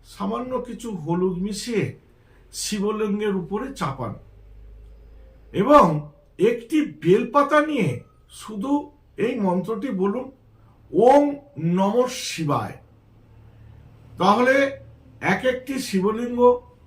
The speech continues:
এবং সাতটা আতপ চাল সামান্য হলুদ মাখিয়ে শিবলিঙ্গের উপরে চড়ান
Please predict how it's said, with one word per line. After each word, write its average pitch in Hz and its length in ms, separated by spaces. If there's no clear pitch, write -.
এবং 233 540
সাতটা - 720
আতপ 202 420
চাল - 360
সামান্য 240 580
হলুদ 185 520
মাখিয়ে 220 680
শিবলিঙ্গের 226 720
উপরে 214 380
চড়ান 190 420